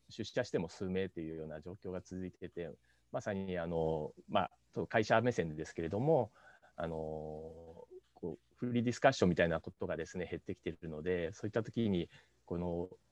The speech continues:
こういった道具立てっていうんですかね、うまく活用できたらいいな、なんていうふうに思いながら、あの、お話伺ってました。ありがとうございます。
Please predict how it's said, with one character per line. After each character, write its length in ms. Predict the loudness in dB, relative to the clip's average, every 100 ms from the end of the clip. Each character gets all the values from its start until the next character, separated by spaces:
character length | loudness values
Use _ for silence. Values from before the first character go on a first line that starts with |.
| -6
こ 60 |
う 20 |
い 40 | -2
っ 20 |
た 160 | 0 -2 -6 _ -20 -20 _ -6
道 120 | -4
具 80 | 0
立 120 | 0
て 80 | -2
っ 20 | -4
て 100 | -6
い 20 |
う 40 |
ん 20 |
で 80 | -8
す 80 | -12
か 160 | -4 0
ね、 160 | 2
う 80 | 2
ま 120 | -2
く 140 | -4 -10
活 240 | -10 -6
用 60 | -6
で 80 |
き 60 | -6
た 140 | -4
ら 80 | -2
い 60 | -2
い 20 |
な、 160 | -2 -2
な 100 | -4
ん 40 |
て 120 | -8
い 100 | -8
う 60 | -6
ふ 160 | -8 -6
う 40 |
に 160 | -8 -8 -16 -6
思 120 | 2 4
い 40 |
な 100 | 4
が 100 | 2
ら、 180 | 0 -4 _ -20 _
あ 100 | -8
の、 100 | -6 -10 -16 _ _ _ _ -4
お 100 | -4
話 400 | -2 -4 -4 -4
伺 200 | -4 -4
っ 60 | -2
て 80 | -4
ま 140 | -4 -4
し 80 | -2
た。 240 | -4 -4 -6
あ 80 | -2
り 60 |
が 100 | -2
と 80 | -2
う 60 | -4
ご 60 |
ざ 80 | -4
い 60 | 0
ま 160 | 0
す。 160 | 0 -8